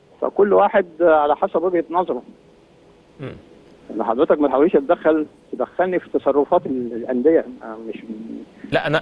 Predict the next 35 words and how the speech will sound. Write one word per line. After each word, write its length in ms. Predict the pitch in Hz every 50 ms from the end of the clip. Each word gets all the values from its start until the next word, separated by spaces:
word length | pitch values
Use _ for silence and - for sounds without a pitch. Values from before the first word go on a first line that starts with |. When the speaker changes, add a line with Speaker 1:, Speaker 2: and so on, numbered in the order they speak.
| - 156
Speaker 2:
أنا، 220 | 156 165 - 165
أنا، 240 | 160 165 165 - 160
أنا، 140 | 160 165 127
Speaker 1:
ولا 100 | 135 151 156
Speaker 2:
أنا 100 | 143 151
Speaker 1:
هي 140 | 165 165 156
مشكلتي 580 | 151 139 - - 185 185 175 - - 180 180 175 - - - -
Speaker 2:
آه. 160 | 143 135 123 131
Speaker 1:
ولا 240 | 127 135 156 165 165 160
من 60 | 151
اختصاصي 580 | 147 - 107 - - 170 180 175 - 185 175 - _ _ - _ _ _ _ _ -
ولا 220 | 139 160 190 180
أقد-، 180 | 160 151 151 196 196 - -
أقدر 440 | 160 151 156 175 190 170 170 160 156
أتدخل 520 | 143 143 185 196 - - 196 185 180 160 - - _ _ _ -
في 60 | - -
تصرفات 440 | - 139 - 151 143 143 160 175 170 -
أي 100 | 160 156
نادي. 200 | 156 160 156 139 - _ _ _ _ - - - _ _ _ _ _ _ _ _ _ _ _ _ _ _ _ - 196
Speaker 2:
مم. 140 | 160 135 98 92 - - - - - - - - - - -
Speaker 1:
ولازم 360 | - 131 127 143 165 170 180 170
الحقيقة 300 | 147 156 170 196 202 185
أنا 120 | 185 170
أشكركم 380 | - - - 208 202 - 160 147
من 120 | 143 131
على 140 | 131 131 131
نقل 260 | 135 170 156 156 151
المباراة، 340 | 143 135 127 123 127 139 165
الحقيقة 400 | 151 - 131 139 156 156 151 151
كانت 240 | - 123 120 - 131
مباراة 840 | 131 117 123 135 139 143 - 151 147 143 135 127 127 135 131 127 127
ممتعة، 580 | 123 120 127 127 117 - 156 165 160 180 190 - _ _ _ _ _ _ _ _ _ _ _ _ _ _ _ _ _ _ _ _ - - - - - - - - -
ويا 380 | 131 120 120 123 120 127 127 127
Speaker 2:
مم. 60 | 135
Speaker 1:
ريت 160 | 147 170 185